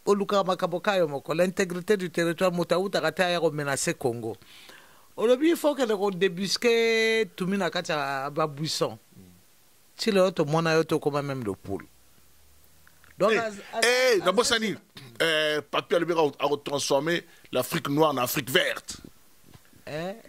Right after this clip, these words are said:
Speaker 1: donc, euh, mais pour le moment, Tshisekedi moto aosala masolo wana, eza ye te. Alors, ite, ya lobi susu,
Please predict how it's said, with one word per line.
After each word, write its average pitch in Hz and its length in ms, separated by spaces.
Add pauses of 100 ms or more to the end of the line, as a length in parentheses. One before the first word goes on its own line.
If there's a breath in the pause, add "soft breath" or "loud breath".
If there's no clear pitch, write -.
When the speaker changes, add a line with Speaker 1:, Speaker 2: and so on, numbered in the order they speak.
Speaker 1:
donc, 147 280
euh, 113 180
mais 127 220
pour 131 200
le 127 120
moment, 151 880
Tshisekedi - 460
moto 127 220
aosala 139 340
masolo 117 400
wana, 160 240 (260)
eza 131 240
ye 170 100
te. 147 260 (600 loud breath)
Alors, 143 220
ite, 170 360
ya 180 140
lobi 160 440
susu, 120 580